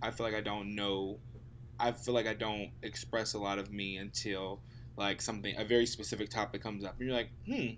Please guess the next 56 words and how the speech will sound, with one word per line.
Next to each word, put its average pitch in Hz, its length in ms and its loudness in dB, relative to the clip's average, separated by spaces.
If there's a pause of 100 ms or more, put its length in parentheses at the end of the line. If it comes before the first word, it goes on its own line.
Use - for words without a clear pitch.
(120)
I'm 120 140 0
learning 110 240 0
a 104 60 0
lot." 98 160 4
I 113 80 2
feel 123 140 2
like 110 100 4
a 110 40 4
lot 104 180 4
of 101 80 0
people 101 180 -4
say 95 200 0
that 87 180 -4
about 85 300 -4
me. 80 220 -10 (380)
Um, 87 440 -6
and 101 120 -4
I 98 80 -2
think 107 360 -2
a - 60 -10
couple 113 260 -2
people 104 200 -8
said 92 180 -2
in 85 100 -2
Chicago, 131 600 2
like, 95 140 -4
"I'm 127 120 -2
learning 104 240 -2
a 98 60 -2
lot 90 180 -2
of 85 80 -6
interesting 117 380 -8
things 220 260 -2
about 92 340 0
you." 80 200 -6
And 78 100 -10
I 95 80 -10
think 98 300 -6
that, 87 320 -6 (520)
I 104 80 -4
think - 240 -6
I 101 80 -4
have 101 140 -6
to 95 80 -6
be 95 120 -2
a 90 80 -2
little 95 140 -2
bit 92 120 -6
more 90 180 -6
open, 82 600 -6 (100)
um, - 500 -12 (360)
and, 80 340 -10 (480)
and - 220 -10 (540)
total 92 640 4
rather 87 360 -2
than 82 320 -4